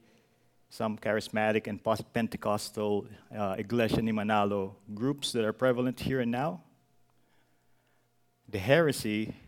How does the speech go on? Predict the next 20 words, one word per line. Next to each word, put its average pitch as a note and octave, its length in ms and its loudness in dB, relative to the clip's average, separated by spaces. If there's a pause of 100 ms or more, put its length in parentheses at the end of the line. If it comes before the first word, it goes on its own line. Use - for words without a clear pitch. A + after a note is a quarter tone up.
(160)
is A#2 140 -2
alive A#2+ 360 6
and D#3 140 -6
well G2+ 380 -2 (160)
in A2 100 -6
this G#2+ 160 -4
age. A#2+ 440 -2 (1700)
They A2 120 2
may A#2 140 4
not B2 220 4
have B2 140 4
embraced A#2+ 480 4
all D#3+ 300 10
of A#2+ 120 4
Gnosticism, A2 640 2
but G2+ 200 2
their G2 140 0
roots A#2 300 -2
stem F#2 440 -4
deep - 380 -2